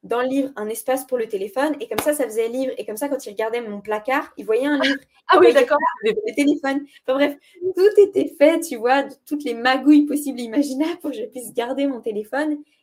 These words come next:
Speaker 1: et ainsi être au contact avec l'extérieur et pouvoir faire mes connexions, en fait.
Speaker 2: D'accord, donc ça, ça donnait du sens, en fait, euh, 'fin, à rester en, en, en vie, tu veux dire, d'a-, d'avoir tout ça. Ok.
Speaker 1: Ouais.
Speaker 2: D'accord.
Speaker 1: Et en fait, ce qui s'est passé, c'est que là, à ce moment-là, donc, je suis ressortie de l'hôpital,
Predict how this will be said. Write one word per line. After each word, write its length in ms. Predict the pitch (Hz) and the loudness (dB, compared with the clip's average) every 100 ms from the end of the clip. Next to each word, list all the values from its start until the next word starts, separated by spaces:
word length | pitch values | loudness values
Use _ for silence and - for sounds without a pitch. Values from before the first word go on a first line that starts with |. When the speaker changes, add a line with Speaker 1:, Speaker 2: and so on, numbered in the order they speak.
| - | -8
Speaker 1:
et 80 | 247 | -8
ainsi 320 | 247 - 330 | -6 -6 -6
être 220 | 254 - | -8 -10
au 60 | 226 | -14
contact 300 | 277 311 294 | -8 -6 -6
avec 140 | - | -8
l'extérieur 400 | - - 240 302 | -10 -14 -8 -4
et 60 | 302 | -4
pouvoir 260 | 294 233 247 | -6 -10 -10
faire 140 | 262 | -12
mes 100 | 262 | -12
connexions, 460 | 226 214 202 - 185 | -12 -16 -18 -20 -20
en 80 | 185 | -20
fait. 500 | _ _ _ _ 214 | _ _ _ _ -8
Speaker 2:
D'accord, 300 | 254 277 254 | -6 -4 -4
donc 100 | 202 | -4
ça, 140 | 240 | -4
ça 140 | 240 190 | -4 0
donnait 260 | 190 202 | 2 2
du 100 | 180 | 0
sens, 320 | 180 240 233 208 | -6 -6 -6 -8
en 80 | |
fait, 320 | 190 208 208 196 | -4 -4 -2 -2
euh, 220 | 180 175 | -2 -4
'fin, 180 | - 175 | -8 -8
à 600 | 170 175 170 165 165 - _ _ _ _ 185 | -8 -10 -8 -8 -10 -12 _ _ _ _ -12
rester 420 | 185 180 - 185 | -8 -8 -4 -4
en, 80 | 170 | -2
en, 220 | 185 - | -4 -4
en 140 | 185 | -4
vie, 240 | 185 277 262 | -4 -8 -10
tu 160 | - | -6
veux 100 | 190 | -6
dire, 300 | 180 190 185 | -4 -4 -4
d'a-, 280 | 180 175 175 | -4 -4 -6
d'avoir 360 | 175 175 175 175 | -8 -8 -10 -14
tout 100 | - | -20
ça. 280 | - 202 - | -16 -16 -16
Ok. 240 | 196 - 247 233 214 _ - | -20 -16 -14 -14 -16 _ -20
Speaker 1:
Ouais. 340 | 226 226 226 - _ 208 - | -16 -12 -12 -12 _ -20 -8
Speaker 2:
D'accord. 200 | 226 233 | -6 -4
Speaker 1:
Et 60 | 220 | -2
en 40 | |
fait, 120 | 294 - | 0 -2
ce 40 | |
qui 100 | 262 | -6
s'est 120 | 233 | -8
passé, 320 | - 226 - 403 | -6 -6 -4 -6
c'est 180 | 254 | -6
que 160 | - 233 | -10 -4
là, 240 | 214 240 - _ _ - | -4 -4 -10 _ _ -10
à 100 | 226 | -10
ce 120 | - | -6
moment-là, 220 | 254 302 | 0 0
donc, 160 | 269 226 | 0 -4
je 80 | 196 | -6
suis 160 | - | -4
ressortie 380 | 254 247 220 - | -4 -6 -10 -10
de 60 | 214 | -10
l'hôpital, 440 | - 208 214 | -12 -12 -8